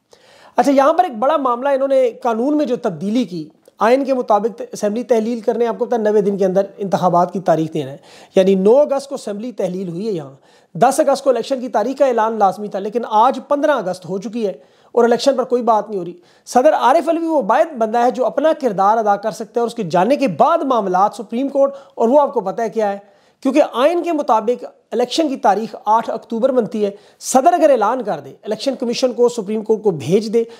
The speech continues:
तो उसके बाद जो भी ये वारदात करेंगे वो आइन तोड़ने की शिकन-, आइन शिकनी होगी और आर्टिकल सिक्स लगेगा। अब याद रखिए, इन्होंने असम्बलियों में जो पास किए हैं वो है एक्ट।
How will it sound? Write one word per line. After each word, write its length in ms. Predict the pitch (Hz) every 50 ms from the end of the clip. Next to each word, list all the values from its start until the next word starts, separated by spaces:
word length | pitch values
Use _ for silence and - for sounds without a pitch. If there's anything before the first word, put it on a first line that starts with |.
| - _ _ -
तो 60 | 247
उसके 400 | - 349 339 311 - - 370 359
बाद 260 | 320 320 302 311 247
जो 340 | 190 151 165 240 294 339 359
भी 140 | 370 349 349
ये 80 | 349
वारदात 420 | 320 294 262 233 - 226 233 247 247
करेंगे 300 | 262 247 254 254 240 247
वो 160 | 240 220 208
आइन 140 | 202 208 208
तोड़ने 340 | - 190 180 170 170 175
की 160 | 151 165 160 156
शिकन-, 320 | - - 185 - 226 247
आइन 180 | 233 220 233 226
शिकनी 240 | 254 226 247 269
होगी 240 | 262 233 202 202 214
और 120 | 208 208 -
आर्टिकल 320 | 185 175 165 196 190 180
सिक्स 240 | 180 196 175 - 170
लगेगा। 280 | 143 131 147 139 131 - _ _ _ - - - - - - -
अब 120 | 247 240
याद 280 | 240 247 262 294 330 330
रखिए, 180 | 330 330 320
इन्होंने 180 | 330 311 320 320
असम्बलियों 440 | 302 - - 240 233 240 277 311 320
में 80 | 320
जो 180 | 240 277 285 262
पास 440 | - - - 233 220 254 285 269 -
किए 220 | - 254 233 277
हैं 80 | 302 311
वो 160 | 269 254 254
है 220 | 247 294 302 - - 226
एक्ट। 240 | 214 - - -